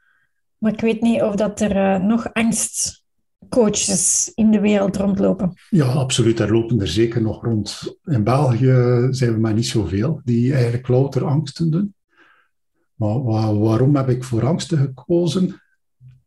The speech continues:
Speaker 2: Is dat uw vraag misschien?
Speaker 1: Ja, n-
Speaker 2: Wa-,
Speaker 1: wa-, wat u, wa-, wat typisch is, allee, of, of wat dat u eigenlijk onderscheidt van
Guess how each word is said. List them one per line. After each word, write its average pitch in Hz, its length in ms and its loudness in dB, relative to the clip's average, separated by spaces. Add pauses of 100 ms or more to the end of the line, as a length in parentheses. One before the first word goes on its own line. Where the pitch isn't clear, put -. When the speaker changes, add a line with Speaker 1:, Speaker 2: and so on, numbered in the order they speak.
(200)
Speaker 2:
Is 127 140 -2
dat 175 180 -2
uw 202 140 2
vraag 180 340 -2
misschien? - 500 -6 (140)
Speaker 1:
Ja, 294 200 2
n- 285 240 -2
Speaker 2:
Wa-, 131 400 0
Speaker 1:
wa-, - 160 -4
wat 277 240 2
u, 277 280 2 (100)
wa-, 247 260 0
wat 240 360 -2
typisch 311 360 0
is, - 340 -4
allee, 220 500 -2
of, 196 60 -4
of 208 360 -2
wat 220 220 0
dat 226 220 -2
u 285 220 6
eigenlijk 254 440 0
onderscheidt 240 680 -2
van 214 420 2